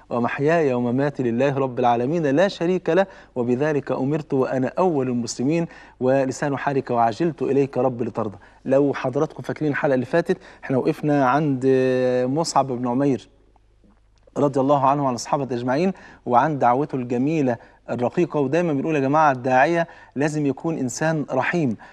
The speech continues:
عامل زي ال-، الطبيب اللي بيعالج المريض، ما بيستعملش أول ما بيستعمل المشرط، وإنما بيستعمل في الأول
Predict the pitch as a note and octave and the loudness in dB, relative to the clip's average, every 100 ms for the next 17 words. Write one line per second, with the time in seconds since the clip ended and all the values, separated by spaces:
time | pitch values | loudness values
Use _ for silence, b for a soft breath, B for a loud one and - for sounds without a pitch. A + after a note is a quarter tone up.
0 | B - D#3 F#3+ F3+ C#3 F#3+ F3+ D3+ D3 | B 0 2 2 0 -2 -2 0 0 0
1 | C#3+ D3 - C#3+ E3+ F3 D#3+ D3+ D3+ D#3+ | 0 -2 -4 -2 0 0 0 2 4 4
2 | E3+ C#3+ C#3 C#3 D#3+ F3+ D3 C3+ C3+ C#3 | 2 0 0 0 0 0 -2 -2 -2 -2
3 | - C#3+ E3+ - D#3 D3+ C3 C3+ E3 D#3+ | 0 0 0 0 2 2 -2 0 4 4
4 | C#3+ C3+ D3+ - D3 D3 C3+ D#3+ D#3 B2+ | 2 -4 -4 -4 -6 -4 -2 0 -2 -2
5 | - D#3+ C#3+ - C#3+ D#3+ D#3 | 0 0 0 -2 0 2 2